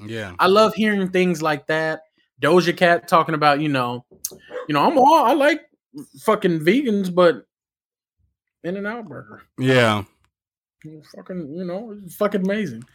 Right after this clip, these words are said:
Speaker 1: I
Speaker 2: I
Speaker 1: know.
Speaker 2: like hearing your, your bland shit amidst all the spectacular shit.
Speaker 1: Mm-hmm. Yeah, I li-, yeah, I like, instead of learning about, you know,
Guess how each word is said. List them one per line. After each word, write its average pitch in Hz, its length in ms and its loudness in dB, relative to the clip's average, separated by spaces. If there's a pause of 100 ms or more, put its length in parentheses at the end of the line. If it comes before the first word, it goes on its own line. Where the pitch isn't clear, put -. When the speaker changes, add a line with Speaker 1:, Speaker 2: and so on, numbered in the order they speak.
Speaker 1:
I 101 60 -8
Speaker 2:
I 98 40 -8
Speaker 1:
know. 131 100 0
Speaker 2:
like 185 160 4
hearing 180 440 0
your, 139 460 2 (800)
your 139 160 0
bland 139 680 2
shit - 380 -10 (580)
amidst 139 480 0
all 135 200 6
the 120 340 -2
spectacular - 840 -6
shit. 131 100 -2
Speaker 1:
Mm-hmm. 120 460 0 (1800)
Yeah, 104 240 4
I 123 220 4
li-, 131 80 4
yeah, 123 120 6
I - 40 4
like, 143 200 2 (160)
instead 131 300 2
of 113 100 2 (320)
learning 117 520 2
about, 107 320 4
you 107 100 0
know, 101 280 0